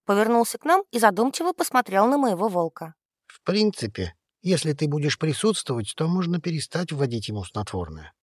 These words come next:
Speaker 1: Подошёл к нам ближе и перекрыл капельницу.
Speaker 2: «Через несколько часов он должен очнуться.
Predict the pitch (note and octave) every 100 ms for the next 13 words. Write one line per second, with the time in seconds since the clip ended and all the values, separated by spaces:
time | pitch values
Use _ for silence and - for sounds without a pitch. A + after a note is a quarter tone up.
0 | - A3+ B3 - A#3+ - G#3 A3+ E4+ C#4+
1 | G3 A3+ A3+ A#3 A#3 C4+ E4+ G#3+ G3 G3
2 | F#3 F#3 - F3+ - _ _ _ _ _
3 | - B2 A#2+ C#3 D3 C#3+ C3+ B2 A#2 -
4 | - B2+ A2+ A2 A#2 A2+ A2 G#2+ _ G2+
5 | - G2+ F2+ - F2